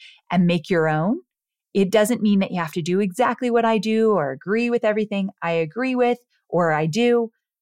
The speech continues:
Hopefully, it just inspires you to think differently or act differently in a way to grow your business and thrive,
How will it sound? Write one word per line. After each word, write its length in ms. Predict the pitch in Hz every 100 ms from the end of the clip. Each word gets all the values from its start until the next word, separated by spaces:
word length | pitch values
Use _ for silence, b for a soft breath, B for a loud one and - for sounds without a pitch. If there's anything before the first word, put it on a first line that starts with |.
| -
Hopefully, 560 | 262 262 285 277 269 -
it 80 | -
just 240 | 185 -
inspires 880 | - 151 - - 214 233 240 202 151
you 180 | 147 135
to 100 | 170 -
think 260 | 254 254 254
differently 520 | 190 - - 151 143
or 140 | 139 - -
act 280 | 262 262
differently 420 | 202 170 - 170 160
in 80 |
a 60 | 156
way 340 | 165 190 180 170 B _
to 100 | -
grow 380 | 156 170 196 220
your 180 | 226 214
business 440 | 185 170 175 156 -
and 200 | 165 151 -
thrive, 560 | 180 202 214 165 156